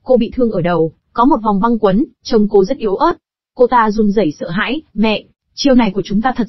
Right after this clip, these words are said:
sự có tác dụng ư?" Bởi vì cô vừa trải qua những gì vừa xảy ra, Tiêm Tiêm vẫn có vẻ sợ hãi trong mắt khi cô nhìn mẹ mình.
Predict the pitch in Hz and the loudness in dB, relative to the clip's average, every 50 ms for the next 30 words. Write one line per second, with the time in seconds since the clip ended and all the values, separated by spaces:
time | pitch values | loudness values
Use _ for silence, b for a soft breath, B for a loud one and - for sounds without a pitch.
0 | - - 480 - - - 196 190 - 302 285 277 294 - - - 285 311 302 - | -2 -2 -2 -2 -2 -4 -6 -4 -2 -2 -2 -2 -4 -4 -2 -2 -2 -2 -2 -4
1 | _ _ _ _ _ _ _ _ - 214 240 196 180 202 196 - 254 269 254 226 | _ _ _ _ _ _ _ _ -2 2 2 2 2 0 -2 0 2 2 2 2
2 | 220 180 - 226 190 156 - 214 214 - 196 208 208 247 226 240 202 170 160 180 | 0 0 -2 -2 -6 -6 -4 -2 -2 0 2 2 2 2 2 2 0 0 0 -2
3 | 170 - - 190 151 151 196 208 202 202 202 202 _ _ _ _ - 277 262 262 | -2 -2 -2 -6 -4 -2 0 0 0 0 -2 -4 _ _ _ _ 0 4 4 4
4 | 247 285 269 233 214 226 226 254 254 - 220 226 277 226 175 - - 180 185 190 | 4 4 2 2 2 2 0 -2 0 -2 0 0 0 -2 -2 -2 -6 -6 -6 -6
5 | 214 208 269 - 254 208 254 269 - 233 208 202 - 214 202 196 190 175 165 175 | -6 -6 -4 -2 0 0 0 0 -2 -6 -8 -2 0 2 4 4 4 4 2 0
6 | 175 160 175 185 175 165 147 | 0 0 0 0 0 0 -2